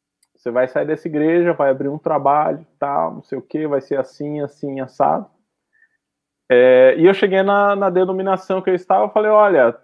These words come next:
tô com esse projeto, apresentei todo o plano que Deus tinha me passado, e eles falaram, não, não, é muito diferente do que a gente tá fazendo, segue firme aí, <laughs> vai na sua. Então, a gente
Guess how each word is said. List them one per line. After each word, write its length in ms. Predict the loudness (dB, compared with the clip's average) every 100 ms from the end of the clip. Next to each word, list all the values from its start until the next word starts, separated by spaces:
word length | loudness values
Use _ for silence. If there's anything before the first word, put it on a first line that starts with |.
| -6
tô 140 | -4
com 100 | -2
esse 160 | -4 -6
projeto, 1200 | -2 -2 0 0 2 2 0 -6 -8 -6 -4 -4
apresentei 640 | -4 -6 -6 -6 -4 -4
todo 300 | -2 -4 -2
o 40 |
plano 380 | -4 2 2 2
que 80 | -2
Deus 220 | -2 -4
tinha 120 | -4
me 120 | -8 -2
passado, 420 | -2 0 -2 0
e 40 |
eles 120 | -2
falaram, 320 | -2 -2 -2 -4
não, 380 | -8 -8 -8
não, 280 | -6 -6 -6
é 40 | -6
muito 180 | -6
diferente 540 | -8 -6 -2 -2 -2 -4
do 80 | -6
que 80 |
a 40 | -6
gente 160 | -4
tá 120 | -4 -2
fazendo, 760 | 0 0 0 2 2 0 -4 -8 _ _ _ _ _
segue 400 | _ 2 2 0
firme 320 | -2 0 2
aí, 160 | 2 2 0 0
<laughs> 40 | 0
vai 200 | 2 2
na 140 | 2
sua. 420 | 0 0 2 2 -4 _ _ _ _ _ _ _ _ -4
Então, 540 | -2 2 2 4 6
a 100 | 4
gente 320 | 2 -2 -6